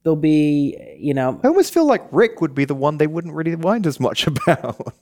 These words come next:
Speaker 1: Maybe, but he's the protagonist. He can't really.
Speaker 2: Yeah.
Speaker 1: Yeah, but I don't know. Like, yeah, Abraham. I think A-, Abraham, it'd be tough.
Speaker 2: Which one's Abraham? The red, red?
Speaker 1: The redheaded guy.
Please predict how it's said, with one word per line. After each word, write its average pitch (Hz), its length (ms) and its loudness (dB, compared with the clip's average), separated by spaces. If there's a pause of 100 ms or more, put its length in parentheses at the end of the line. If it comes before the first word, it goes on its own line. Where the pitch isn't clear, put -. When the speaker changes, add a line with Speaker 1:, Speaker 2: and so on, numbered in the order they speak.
(640)
Speaker 1:
Maybe, 151 320 2
but 156 160 -4
he's 196 240 -4
the 135 260 0
protagonist. 117 540 -4
He 113 80 -10
can't 90 220 -12
really. 107 440 -6
Speaker 2:
Yeah. 131 480 2
Speaker 1:
Yeah, 135 260 -2
but 151 380 0 (480)
I 240 120 2
don't 269 100 0
know. 233 240 2
Like, 170 260 0
yeah, 170 140 0
Abraham. 170 600 -4
I 170 40 -10
think 175 160 -12
A-, 135 40 -20 (280)
Abraham, 170 380 -8
it'd 156 240 -8
be 170 120 -6
tough. - 560 -12 (160)
Speaker 2:
Which - 140 0
one's 180 160 0
Abraham? 170 320 0 (360)
The 120 100 -2
red, 147 220 -2 (260)
red? 131 180 2
Speaker 1:
The 110 160 -4
redheaded 139 460 -4
guy. 139 360 -8